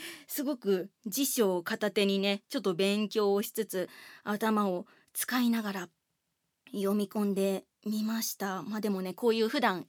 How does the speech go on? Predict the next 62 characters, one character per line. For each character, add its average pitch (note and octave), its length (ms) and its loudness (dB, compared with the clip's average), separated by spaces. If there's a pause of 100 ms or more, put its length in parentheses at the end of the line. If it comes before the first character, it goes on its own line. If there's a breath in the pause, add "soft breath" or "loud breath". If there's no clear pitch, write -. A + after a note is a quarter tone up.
(100)
言 B3+ 160 4
え - 20 6
な C4+ 160 6
い C4+ 80 2
セ C4 120 2
リ B3+ 100 0
フ A#3+ 180 6
を A3+ 160 8 (240 loud breath)
思 A3 220 4
い - 20 0
っ G#3 100 -12
き G#3+ 120 -6
り G#3 100 0
ね、 F3 300 -2 (140)
言 G3 100 -2
え F3+ 100 0
る F#3 100 -4
っ F3+ 40 -6
て - 180 -8
い A#3 60 2
う A3+ 40 2
の G#3 100 0
が D#3+ 240 -8
声 - 180 -2
優 F3+ 240 -2
の F3 180 -6 (220 loud breath)
仕 - 160 -4
事 G3 200 -2
の F#3+ 200 -6 (120)
楽 A#3+ 200 0
し B3 60 -4
さ G3 140 -6
か F#3+ 120 -8
な B3 360 4
と G3 220 -2 (480 loud breath)
思 A3+ 200 6
っ - 40 -2
て G#3+ 140 -2
お G3 60 -2
り G3+ 120 -2
ま G#3+ 320 -2
す。 - 240 -4 (440 loud breath)
は A#3+ 180 -2
い。 G3+ 200 -4
そ - 200 -8
し - 100 -8
て G3+ 100 -4
そ C#4+ 140 -2
ん D#4+ 120 2
な D4+ 200 4 (240)
警 - 120 2 (140)
察 A4+ 180 2 (200)
官 A#3 360 4 (280)
の G3+ 180 2
へ G#3 120 4
の F3+ 240 -2
憧 A3 420 4
れ A3 140 4
と A3+ 140 -4
か E3 220 0
何 G3+ 260 2
か D#3 200 -6